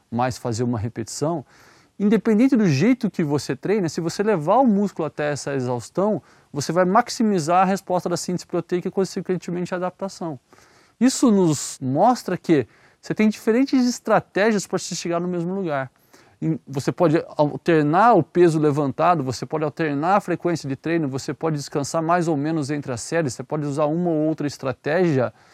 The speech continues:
Se você levar o músculo até a falha ou próximo dela,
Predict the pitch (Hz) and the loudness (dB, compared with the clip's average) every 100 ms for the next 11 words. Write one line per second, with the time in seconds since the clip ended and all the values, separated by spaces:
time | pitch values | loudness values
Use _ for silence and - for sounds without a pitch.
0 | - _ - - 156 160 - 226 262 185 | -20 _ -14 -6 -2 0 2 2 4 4
1 | 190 170 147 147 139 - 127 160 139 - | 4 4 2 2 0 -4 -4 0 -2 0
2 | 135 139 120 143 143 - 123 120 131 190 | 0 0 -2 -2 -2 -2 -4 -2 0 0
3 | 143 | -2